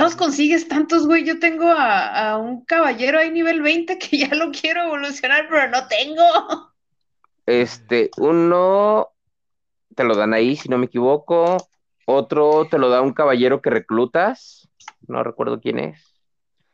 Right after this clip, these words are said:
Speaker 2: El, eh, tienes que robar uno también, güey. A uno de los
Speaker 3: Ah, yo no
Speaker 2: líderes.
Speaker 3: robo, me da huevo nada. No tengo tiempo
Speaker 2: <laughs>
Speaker 3: para estar cuidando objetos. Si me los van a dar, que me los den. Si no,
Speaker 2: Güey,
Speaker 3: que no
Speaker 2: pero
Speaker 3: estén
Speaker 2: si estabas
Speaker 3: chingando.
Speaker 2: diciendo,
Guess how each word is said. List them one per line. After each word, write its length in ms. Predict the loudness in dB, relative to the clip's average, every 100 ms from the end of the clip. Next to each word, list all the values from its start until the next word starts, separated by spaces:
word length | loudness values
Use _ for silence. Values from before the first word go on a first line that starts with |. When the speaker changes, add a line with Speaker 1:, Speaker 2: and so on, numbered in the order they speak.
| _
Speaker 2:
El, 460 | -12 -8 -6 -8 -12
eh, 380 | -12 -8 -6 -8 -10
tienes 220 | -14 -10
que 100 | -8
robar 300 | -4 -2 -2
uno 180 | -4 -8
también, 360 | -10 -10 -12 -12
güey. 160 | -14 -14
A 100 | -16
uno 200 | -14 -12
de 80 | -10
los 300 | -10 -10 -6
Speaker 3:
Ah, 220 | 0 2 4
yo 160 | 4
no 80 | 4
Speaker 2:
líderes. 100 | 4
Speaker 3:
robo, 240 | 4 2 2
me 120 | 2
da 120 | 4
huevo 240 | 4 4 2
nada. 300 | 0 -2 -4 -12 _ _ _
No 140 | -4 -2
tengo 260 | 0 0 0
tiempo 360 | 0 0 -2
Speaker 2:
<laughs> 0 |
Speaker 3:
para 160 | 0 0
estar 260 | 0 -2
cuidando 340 | 2 2 2 0
objetos. 480 | -2 -2 -2 -2 -4
Si 60 |
me 100 | 0
los 140 | 2 2
van 140 | 2
a 60 | 2
dar, 160 | 2
que 80 | 0
me 120 | 0
los 140 | 2 2
den. 280 | 0 -2 -8 _ _ _ _ _
Si 160 | -4
no, 80 | 0
Speaker 2:
Güey, 100 | 2
Speaker 3:
que 40 | 2
no 60 |
Speaker 2:
pero 100 | 0
Speaker 3:
estén 80 | 0
Speaker 2:
si 20 | 0
estabas 180 | 2 2
Speaker 3:
chingando. 280 | 0 -2
Speaker 2:
diciendo, 100 | -6